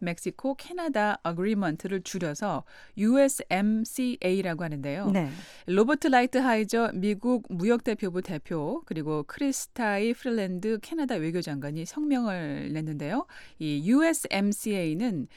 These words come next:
Speaker 1: 중산층을 더 튼튼하게 하고 좋은 일자리를 창출하며 북아메리카를 지배라고 부르는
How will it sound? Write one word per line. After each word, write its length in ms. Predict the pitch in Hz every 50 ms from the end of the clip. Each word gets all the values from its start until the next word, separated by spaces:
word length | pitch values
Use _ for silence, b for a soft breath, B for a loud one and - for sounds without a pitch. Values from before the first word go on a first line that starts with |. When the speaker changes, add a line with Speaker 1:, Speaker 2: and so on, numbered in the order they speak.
| B B B B B B
Speaker 1:
중산층을 920 | - - 240 254 262 - 320 311 277 277 - - 302 254 262 285 294 285
더 200 | - - 202 190 - -
튼튼하게 580 | - - 349 320 - 339 311 294 220 185 185 202
하고 480 | 190 165 147 139 - 139 135 113 147 b b b b b b
좋은 380 | - - 226 247 262 269 233
일자리를 480 | 175 190 196 - 220 202 190 180 175 170
창출하며 840 | - - 269 240 226 - 196 185 190 180 165 147 135 135 180 233 302 - b b b b b b
북아메리카를 1000 | - - 254 269 254 233 214 214 208 202 202 196 185 190 185 - 202 190 233 269 269
지배라고 560 | - - - 175 202 220 226 262 254 269 247
부르는 420 | 196 180 156 160 160 202 196 151